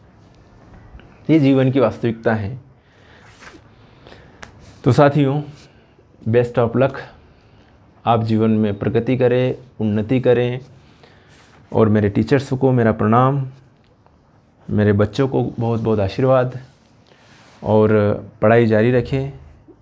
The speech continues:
जीवन पर्यंत सीखना चलता रहता है। शिक्षक जिनसे हम सीख रहे हैं, माँ बाप से सीख रहे हैं, माँ बाप भी हमारे लिए शिक्षक हैं, जिनसे हमें जो है आगे बढ़ने को,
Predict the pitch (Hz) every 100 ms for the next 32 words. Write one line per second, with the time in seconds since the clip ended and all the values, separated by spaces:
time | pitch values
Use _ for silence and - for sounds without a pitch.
0 | - 110 123 135 135 131 110 120 113 104
1 | 117 123 120 113 110 123 120 123 123 123
2 | 127 - _ _ _ _ - 143 - -
3 | - - - 117 117 127 123 117 113 131
4 | 131 127 123 123 123 123 110 107 104 101
5 | 101 - 127 127 123 123 110 107 104 113
6 | 113 113 113 110 107 - - 143 135 135
7 | 127 123 - - - - 135 175 180 190
8 | 156 160 147 147 147 127 135 123 120 120
9 | 117 120 113